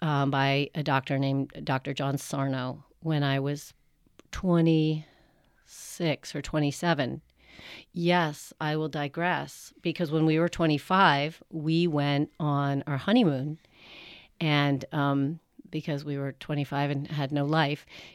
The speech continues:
it was <laughs> an extended honeymoon in Brazil for three months.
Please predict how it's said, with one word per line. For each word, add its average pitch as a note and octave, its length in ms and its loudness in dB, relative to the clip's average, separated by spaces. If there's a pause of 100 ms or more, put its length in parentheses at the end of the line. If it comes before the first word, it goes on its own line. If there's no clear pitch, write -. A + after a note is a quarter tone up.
it E3 80 0
was D3+ 140 0
<laughs> - 20 -6
an C#3+ 60 -2 (240)
extended E3 560 0
honeymoon D#3+ 480 2
in D3+ 220 0 (180)
Brazil D#3 360 -6
for - 160 -12
three E3+ 220 -10
months. E3 280 -8